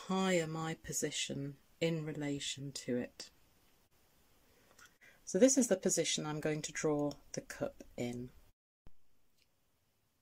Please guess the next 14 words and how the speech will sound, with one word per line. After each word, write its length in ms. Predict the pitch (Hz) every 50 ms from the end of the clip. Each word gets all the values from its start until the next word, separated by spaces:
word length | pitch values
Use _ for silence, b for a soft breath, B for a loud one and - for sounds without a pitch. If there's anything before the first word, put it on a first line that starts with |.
| _ _ _ _ _ _ _ -
First 240 | 247 269 269 -
thing 140 | - 190 170
I 40 | 160
need 180 | 165 165 151 -
to 80 | - -
do 180 | 160 151 147
to 100 | 147 -
get 140 | - 156 -
the 80 | - -
proportion 640 | - 165 - - - 185 185 196 196 - - 151
of 80 | 135 -
the 80 | -
cup 260 | - - - - - - -
right 440 | 139 127 127 127 123 - - -